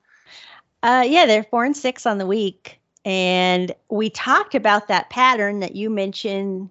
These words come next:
win two games, lose the third game. This time around, it was win a, uh, lose a game, win a game, lose a game. So the Dodgers need to get out of patterns. They don't need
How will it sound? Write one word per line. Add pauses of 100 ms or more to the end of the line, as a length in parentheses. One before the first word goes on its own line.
(140)
win
two
games,
lose
the
third
game. (120)
This
time
around,
it
was
win
a,
uh,
lose
a
game,
win
a
game,
lose
a
game. (640)
So (1400)
the
Dodgers
need
to
get
out
of (260)
patterns. (440)
They
don't
need